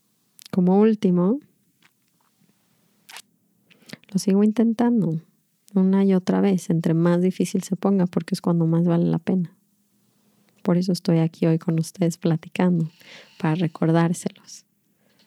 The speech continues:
Que se pueden identificar con la parte amorosa dentro de ustedes en vez de con sus cabezas, que siempre van a juzgarlo, siempre.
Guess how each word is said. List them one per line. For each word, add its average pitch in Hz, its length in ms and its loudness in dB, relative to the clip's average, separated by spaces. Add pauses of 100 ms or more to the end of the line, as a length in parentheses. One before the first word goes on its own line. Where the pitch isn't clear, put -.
(1040)
Que 175 120 -2
se 180 100 -6
pueden 175 260 0
identificar 165 720 -2
con 165 180 -2
la 156 100 -2
parte 165 320 -4
amorosa 170 540 0
dentro 170 340 -2
de 165 60 0
ustedes 170 440 -4
en 160 120 -2
vez 160 140 0
de 160 120 -2
con 160 160 -4
sus 160 220 -6
cabezas, 156 600 -2
que 180 120 -6
siempre 233 580 0
van 226 160 2
a 226 60 0
juzgarlo, 196 520 2
siempre. 165 560 -2